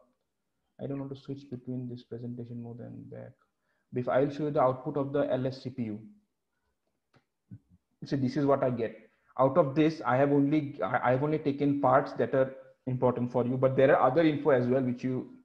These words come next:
which you don't need. It's, it, it, you'll get a lot of other info as well. And this is running on a Linux machine.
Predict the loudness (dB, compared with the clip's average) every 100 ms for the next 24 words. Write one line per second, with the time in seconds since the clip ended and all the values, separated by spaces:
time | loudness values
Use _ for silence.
0 | _ _ -10 -6 0 0 0 -2 -2 -2
1 | -6 -20 _ _ _ _ _ _ _ _
2 | _ _ _ -14 -14 -14 -14 -12 -14 -16
3 | -14 -6 -4 -2 -2 -2 -4 -4 -4 -4
4 | -6 -10 -12 -12 -14 -16 _ _ _ _
5 | _ _ _ _ _ _ _ _ _ _
6 | _ _ _ _ _ _ _ 0 2 2
7 | 0 2 2 2 2 0 0 -2 -4 -8
8 | -8 -12 -14